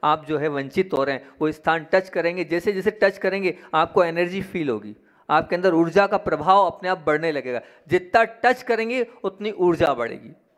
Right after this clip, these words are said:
इसलिए, और पास में कोई बहुत बड़ी बात नहीं, आप बस जीभ को पीछे लगा कर रखना, आपको लगेगा ही नहीं कि हमने उपवास किया। एक एनर्जी और एक ऊर्जा आप फील करेंगे, एकदम साइंटिफिक बात है। यहाँ तक कि खेचरी मुद्रा,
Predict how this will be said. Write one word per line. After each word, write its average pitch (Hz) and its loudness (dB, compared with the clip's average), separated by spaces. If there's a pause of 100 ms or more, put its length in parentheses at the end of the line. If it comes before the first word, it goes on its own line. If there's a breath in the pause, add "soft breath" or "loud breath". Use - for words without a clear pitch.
(260)
इसलिए, 180 0 (140)
और 143 -4
पास 170 0
में 185 -6
कोई 185 4
बहुत 175 2
बड़ी 190 0
बात 175 2
नहीं, 185 -6
आप 160 -2
बस 165 2
जीभ 160 -8
को 180 -4
पीछे 180 -4
लगा 156 2
कर 160 -4
रखना, 156 -4 (300 loud breath)
आपको 143 2
लगेगा 143 2
ही 165 0
नहीं 165 -8 (220 soft breath)
कि 151 -2
हमने 139 -4
उपवास 123 -6
किया। - -8 (100)
एक 151 -6
एनर्जी 151 0
और 151 4
एक 151 -4
ऊर्जा 143 2
आप 139 -6 (100)
फील 151 -2
करेंगे, 117 -8 (180 soft breath)
एकदम 156 -2
साइंटिफिक 135 -2
बात - -6
है। 165 -16 (260 soft breath)
यहाँ 151 0
तक 175 -2
कि 202 -8 (260 soft breath)
खेचरी 190 2
मुद्रा, 170 2